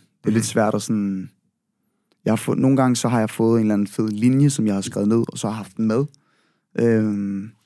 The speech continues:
Speaker 1: men, men det sker oftest i studiet. Det gør det. På stedet.
Speaker 2: Hvornår ved I så, at I har lavet noget godt?
Speaker 1: Ja,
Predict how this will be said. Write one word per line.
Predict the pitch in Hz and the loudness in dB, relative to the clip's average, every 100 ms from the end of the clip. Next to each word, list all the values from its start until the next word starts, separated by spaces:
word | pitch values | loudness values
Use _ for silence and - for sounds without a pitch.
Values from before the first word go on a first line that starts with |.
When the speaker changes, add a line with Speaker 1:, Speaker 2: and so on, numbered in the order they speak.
| _ _ | _ _
Speaker 1:
men, | - 101 101 | 0 2 2
men | 90 | 0
det | - | -2
sker | - 110 | -2 0
oftest | 101 - 110 - | 0 -4 -8 -6
i | 120 | -8
studiet. | - - - - - _ _ _ _ _ - | -8 -8 -10 -10 -10 _ _ _ _ _ -14
Det | |
gør | - - | -4 -4
det. | - - _ _ _ _ _ | -4 -14 _ _ _ _ _
På | 117 | -8
stedet. | 110 - - - _ _ _ _ _ _ _ _ _ _ _ _ - | -6 -10 -10 -16 _ _ _ _ _ _ _ _ _ _ _ _ -6
Speaker 2:
Hvornår | 113 110 | -4 0
ved | 127 | 0
I | 127 | 0
så, | 117 104 101 | -2 -2 -2
at | 104 101 | -6 -6
I | |
har | 101 | -6
lavet | 98 104 | -4 -6
noget | 107 | -8
godt? | - 104 - | -8 -10 -4
Speaker 1:
Ja, | - 113 101 | -2 0 -2